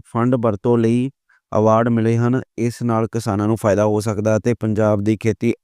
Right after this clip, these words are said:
ਆਰਥਿਕਤਾ ਮਜ਼ਬੂਤ ਹੋਵੇਗੀ। ਸੋ ਅਗਲੀ ਖਬਰ ਵੱਲ ਵੱਧਦੇ ਹਾਂ। ਕਿਰਨ ਵੇਦੀ ਨੇ ਪੀ ਵੀ ਸੀ ਪਾਈਪਾਂ ਦੀ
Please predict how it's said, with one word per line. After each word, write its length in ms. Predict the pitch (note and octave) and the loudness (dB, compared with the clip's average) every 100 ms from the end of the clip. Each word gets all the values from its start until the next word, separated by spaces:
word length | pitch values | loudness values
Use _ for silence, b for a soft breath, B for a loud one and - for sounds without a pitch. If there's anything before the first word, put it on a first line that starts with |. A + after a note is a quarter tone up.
| - | -4
ਆਰਥਿਕਤਾ 640 | G#2 G2+ - A2+ - A2+ | -2 -2 -8 -10 -2 0
ਮਜ਼ਬੂਤ 420 | A#2+ A2 G2+ G#2 G#2+ | 2 0 0 -2 0
ਹੋਵੇਗੀ। 600 | G#2+ G2+ G#2+ G2+ A#2+ F#2 b b b b b | 0 2 2 2 0 -2 b b b b b
ਸੋ 160 | - F#2 | -4 -2
ਅਗਲੀ 200 | F#2+ A2+ | 0 0
ਖਬਰ 260 | - G#2 G#2 | 2 2 4
ਵੱਲ 120 | A2 | 2
ਵੱਧਦੇ 360 | G#2+ G2 A2 | 0 0 0
ਹਾਂ। 140 | A2+ C3+ b b b b _ - | 0 -2 b b b b _ 0
ਕਿਰਨ 240 | C#3 D3+ | 2 2
ਵੇਦੀ 360 | C3 B2 A#2 B2+ | 2 2 2 2
ਨੇ 320 | B2+ C#3 D3 - _ _ - | 2 0 -2 -8 _ _ -2
ਪੀ 120 | B2+ | 2
ਵੀ 120 | C3+ | 2
ਸੀ 260 | C3 C#3+ C#3+ - | 2 2 2 2
ਪਾਈਪਾਂ 460 | A2+ A2 - B2 B2 | 0 0 0 0 2
ਦੀ 240 | A#2+ B2 | 0 0